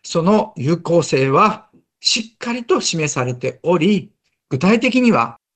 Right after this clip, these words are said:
十ミリエイチジーの高圧が得られますと、脳心血管病は約二十パーセント減少するということが示されています。しかしながら、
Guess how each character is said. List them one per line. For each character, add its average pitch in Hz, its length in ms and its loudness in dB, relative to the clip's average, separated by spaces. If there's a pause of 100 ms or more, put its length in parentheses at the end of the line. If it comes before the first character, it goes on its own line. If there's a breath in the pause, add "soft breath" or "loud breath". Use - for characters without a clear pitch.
(200)
十 196 300 0
ミ 254 120 -2
リ - 260 -6
エ 226 40 2
イ 233 120 -2
チ 233 240 -6
ジ 214 180 -4
ー 156 160 -2
の 190 400 -2
高 180 260 2
圧 185 180 0
が 180 160 -2
得 165 160 -6
ら 170 80 0
れ 214 140 -2
ま 214 160 -4
す - 180 -18
と、 185 400 -2 (220)
脳 185 160 -2
心 196 260 -2
血 - 260 -2
管 185 320 -2
病 175 240 -2
は 175 360 -2
約 170 500 -6
二 127 160 -6
十 214 140 -2
パ 269 240 -6
ー 269 40 -6
セ 262 140 -2
ン 220 140 -2
ト - 160 -6 (400)
減 151 200 0
少 147 220 0
す - 160 -8
る 139 120 -10 (360)
と 127 220 -4
い 170 100 -2
う 165 80 -4
こ 135 120 -8
と 214 120 0
が 262 160 -4
示 131 320 -4
さ 110 140 -4
れ 117 100 -4
て 180 320 -4
い 131 60 -8
ま 135 160 -4
す。 - 260 -14 (1300)
し - 100 -4
か - 140 -6
し 262 160 -2
な 262 100 2
が 202 120 0
ら、 127 200 -2